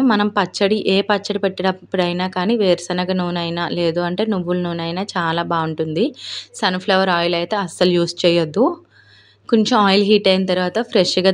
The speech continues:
దంచుకుని పెట్టుకున్న అల్లం వెల్లుల్లి పేస్ట్ ఒక వన్ అండ్ హాఫ్ స్పూన్ వేయండి. ఇది కొంచెం వేగాలి. చాలామంది నూనె కొంచెం వేడైన తర్వాత డైరెక్ట్గా చికెన్ వేసేస్తారండి. అలా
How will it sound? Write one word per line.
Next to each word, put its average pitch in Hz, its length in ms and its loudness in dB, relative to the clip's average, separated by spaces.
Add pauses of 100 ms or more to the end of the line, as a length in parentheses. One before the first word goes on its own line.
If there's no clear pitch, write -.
దంచుకుని 180 440 -2
పెట్టుకున్న 175 420 -2 (100)
అల్లం 185 260 2
వెల్లుల్లి 175 320 0
పేస్ట్ 180 240 0 (160)
ఒక 202 120 0 (240)
వన్ 185 200 2
అండ్ 175 140 -6
హాఫ్ 175 240 -2
స్పూన్ 180 380 0
వేయండి. 165 460 2 (800)
ఇది 214 180 2
కొంచెం 202 280 2 (120)
వేగాలి. 175 500 0 (1700)
చాలామంది 220 680 2
నూనె 214 320 0
కొంచెం 214 320 -2
వేడైన 190 460 4
తర్వాత 185 360 2
డైరెక్ట్గా 180 480 2
చికెన్ 196 300 -2
వేసేస్తారండి. 170 760 -2 (600)
అలా 202 160 4